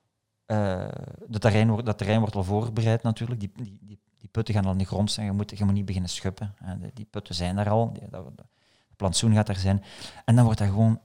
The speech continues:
één heel leuk event, hè. Eh, het moet natuurlijk wel gedaan zijn met die, eh, eh, corona, hè, eh, dat iedereen weer lekker, eh, naar buiten kan komen. Maar dus, eh,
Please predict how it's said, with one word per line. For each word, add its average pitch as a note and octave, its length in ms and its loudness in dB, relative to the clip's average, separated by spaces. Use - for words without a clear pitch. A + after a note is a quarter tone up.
één A#2 360 6
heel G#2 340 2
leuk G2 300 2
event, F#2 440 -6
hè. A2+ 220 -4
Eh, G#2+ 80 -2
het A#2 180 2
moet A#2+ 100 8
natuurlijk A2+ 360 6
wel G#2+ 180 6
gedaan G#2+ 260 6
zijn G#2 120 4
met G2 80 4
die, G#2 180 2
eh, G2 380 -2
eh, G2 80 -2
corona, B2 540 2
hè, C3 240 0
eh, A2 160 -2
dat G#2+ 160 0
iedereen G#2+ 300 2
weer G2+ 140 0
lekker, F#2+ 360 -4
eh, F#2 60 -2
naar F#2 120 -4
buiten G2+ 260 0
kan A2+ 120 0
komen. B2 340 0
Maar A2+ 120 2
dus, A2 280 2
eh, A2 80 4